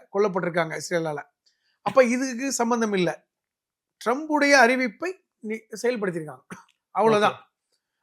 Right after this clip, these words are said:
Speaker 1: அதை செயல்படுத்தின உடனே இப்ப ட்ரம்புடைய அந்த, அந்த உத்தரவு இன்னைக்கு
Speaker 2: இந்த போர் நிறுத்தம் என்பது உங்களுடைய பார்வையின்படி நிரந்தரம் கிடையாதுன்னு சொல்ல வரீங்க?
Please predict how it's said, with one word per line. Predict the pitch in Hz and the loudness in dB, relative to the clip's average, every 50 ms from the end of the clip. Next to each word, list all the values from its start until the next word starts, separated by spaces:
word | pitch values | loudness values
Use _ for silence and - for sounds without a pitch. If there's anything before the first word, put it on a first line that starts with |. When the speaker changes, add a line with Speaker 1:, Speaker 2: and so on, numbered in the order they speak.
| _ _ | _ _
Speaker 1:
அதை | - 190 240 277 277 262 | 4 6 6 8 6 6
செயல்படுத்தின | 247 - 269 302 311 294 285 233 247 254 | 2 4 2 2 4 2 0 0 0 -2
உடனே | 254 262 285 | 0 0 0
இப்ப | 294 233 254 226 | -2 0 -2 -2
ட்ரம்புடைய | 185 220 240 262 262 269 262 247 240 | 0 -2 -4 -2 0 0 2 4 4
அந்த, | 233 214 214 220 220 226 220 214 202 190 185 180 - _ _ _ _ _ _ _ _ _ _ | 4 4 4 2 0 2 4 4 4 4 2 0 -4 _ _ _ _ _ _ _ _ _ _
அந்த | - 185 196 208 196 202 196 190 | -2 -2 -2 0 0 0 2 2
உத்தரவு | 196 196 202 269 247 247 262 269 254 | 0 4 6 6 6 8 4 4 0
இன்னைக்கு | 233 214 214 185 196 190 185 175 170 - _ | 0 0 -2 -2 -2 -2 -2 -2 -4 -12 _
Speaker 2:
இந்த | 151 151 156 - - _ _ _ _ _ | -4 -4 -4 -4 -4 _ _ _ _ _
போர் | 196 233 247 254 247 | 8 8 10 10 8
நிறுத்தம் | 220 214 226 233 214 247 233 | 6 0 -4 0 0 0 0
என்பது | 226 208 208 220 277 277 | 0 -2 -2 -2 -2 -2
உங்களுடைய | 220 196 202 202 202 190 190 - | -2 -2 2 2 2 2 4 4
பார்வையின்படி | 190 202 214 220 220 202 185 202 220 262 | 6 6 6 4 0 -2 -2 -2 -2 -2
நிரந்தரம் | 240 190 190 208 226 233 220 208 185 | 0 2 2 2 4 4 2 2 2
கிடையாதுன்னு | - 185 196 196 190 214 226 | 2 2 6 6 6 4 4
சொல்ல | - 170 151 143 139 | 0 -2 0 0 0
வரீங்க? | 135 127 120 113 | 0 -2 -6 -12